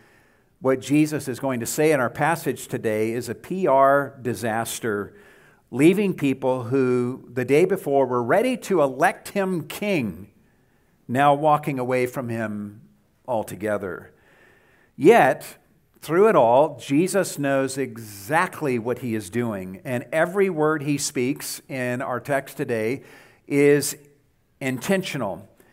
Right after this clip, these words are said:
as he speaks to these people on the topic of how they can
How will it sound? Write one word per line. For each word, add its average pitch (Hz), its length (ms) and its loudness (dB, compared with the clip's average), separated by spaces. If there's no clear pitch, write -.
as 113 140 -4
he 131 140 -2
speaks 170 420 0
to - 100 0
these 170 280 0
people 131 340 -2
on 127 200 -4
the 123 80 -2
topic 131 680 -2
of 135 160 -2
how 147 300 4
they 135 200 2
can 147 800 -2